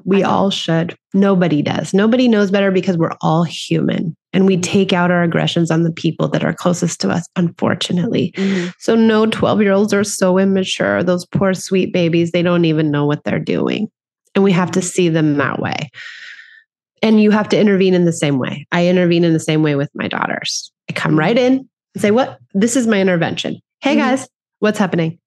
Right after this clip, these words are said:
Speaker 1: What's going on here? Everybody, what's happening? Stop.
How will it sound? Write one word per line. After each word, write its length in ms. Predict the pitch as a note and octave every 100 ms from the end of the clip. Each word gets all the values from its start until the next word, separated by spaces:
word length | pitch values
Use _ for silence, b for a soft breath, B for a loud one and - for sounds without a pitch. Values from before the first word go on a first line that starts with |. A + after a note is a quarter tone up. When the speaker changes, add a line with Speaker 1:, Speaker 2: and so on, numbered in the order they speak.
| _ _ _ _ _
Speaker 1:
What's 180 | A#3+ A#3
going 260 | D#4 E4 D#4
on 240 | C#4 C4+
here? 360 | _ G3+ G#3 - _ -
Everybody, 540 | F3+ F3 D#3+ G3+ - -
what's 200 | F#3+ -
happening? 440 | F3+ E3 F3+ G3+ - B B B B B B -
Stop. 440 | - F#3+ G#3+ -